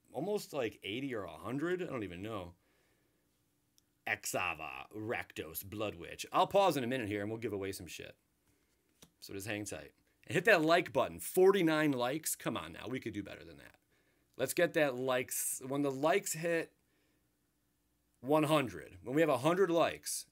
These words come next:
at that point, I'll give away some shit. Reaper of the Wilds. Ulvenwald Tracker. It's amazing how quick it jumps when you mention you're giving away some shit. <laughs> Game day, baby.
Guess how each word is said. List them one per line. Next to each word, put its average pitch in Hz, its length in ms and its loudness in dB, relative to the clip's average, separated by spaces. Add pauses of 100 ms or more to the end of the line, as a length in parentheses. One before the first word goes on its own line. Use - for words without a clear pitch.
at 107 180 -6
that 143 200 2
point, 143 340 -2 (400)
I'll 123 160 -2
give 117 140 -6
away 110 180 -2
some 101 160 -6
shit. - 280 -12 (440)
Reaper 120 340 -4
of 110 100 -2
the 104 80 -2
Wilds. 117 640 -2 (1080)
Ulvenwald 143 760 4
Tracker. 98 760 -6 (840)
It's 165 180 4
amazing 214 480 8
how 190 180 6
quick 185 240 2
it 165 140 0
jumps 139 420 2
when 143 160 0
you 147 100 4
mention 143 300 0
you're 131 100 -6
giving 127 300 -2
away 120 220 0
some 110 200 -6
shit. 101 420 -6 (800)
<laughs> - 80 -4 (1900)
Game 156 280 10
day, 139 200 10
baby. 135 420 2